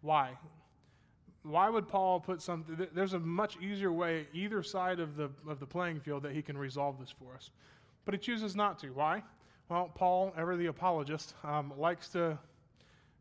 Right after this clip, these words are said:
be smart, right? So Peter himself says,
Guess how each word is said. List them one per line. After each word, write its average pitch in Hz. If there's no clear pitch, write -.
be 170
smart, 143
right? 160
So 156
Peter 175
himself 165
says, 156